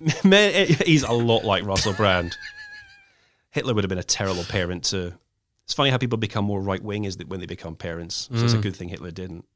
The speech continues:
Speaker 2: Yeah, I've actually become more right-wing
Speaker 1: I've,
Speaker 2: than
Speaker 1: I,
Speaker 2: a parent.
Speaker 1: I mean, I was gonna comment on the Hugo Boss uniform you were wearing.
Speaker 2: Mm. I, I, I've said this before, but they, they had the best uniforms,
Speaker 1: Oh,
Speaker 2: didn't
Speaker 1: they
Speaker 2: they?
Speaker 1: totally did.
Speaker 2: Yeah,
Speaker 1: <laughs>
Speaker 2: like, every part of the Nazi machine was really well dressed.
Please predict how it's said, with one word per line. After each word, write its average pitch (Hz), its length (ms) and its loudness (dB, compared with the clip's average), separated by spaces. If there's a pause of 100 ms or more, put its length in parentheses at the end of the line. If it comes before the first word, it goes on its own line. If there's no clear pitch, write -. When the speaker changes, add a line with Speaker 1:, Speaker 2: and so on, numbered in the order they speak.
(120)
Speaker 2:
Yeah, 120 180 -2
I've 165 160 4
actually 123 260 0
become 107 520 -2
more 107 220 -4
right-wing 98 460 -8
Speaker 1:
I've, 107 180 -4
Speaker 2:
than 104 80 -6
Speaker 1:
I, 98 80 -2
Speaker 2:
a 101 40 -8
parent. 101 320 -10
Speaker 1:
I 127 120 0
mean, 123 180 4
I 113 60 4
was 131 240 0
gonna 107 200 -2
comment 104 400 -2
on 98 320 -6
the 92 180 -6
Hugo 98 300 -4
Boss 87 260 -8
uniform 92 420 -8
you 87 120 -8
were 85 80 -10
wearing. 92 440 -10 (280)
Speaker 2:
Mm. 117 320 2 (640)
I, 123 60 -16 (440)
I, 139 280 2
I've 135 100 2
said 160 180 2
this 113 120 -4
before, 98 320 -4
but 101 100 -8
they, 110 100 0
they 110 240 -2
had 107 140 -2
the - 80 -12
best 110 280 -4
uniforms, 101 400 -6
Speaker 1:
Oh, 104 40 -8
Speaker 2:
didn't 104 100 -8
Speaker 1:
they 101 40 -8
Speaker 2:
they? 95 60 -10
Speaker 1:
totally 87 300 -8
did. 82 260 -16 (260)
Speaker 2:
Yeah, 104 220 4
Speaker 1:
<laughs> 151 60 6
Speaker 2:
like, 160 180 4
every 127 400 2 (180)
part 120 280 0
of 117 160 -8
the 110 160 -2
Nazi 113 400 -2
machine 104 380 -2
was 101 140 -6
really 107 160 -2
well 104 180 -4
dressed. 101 480 -8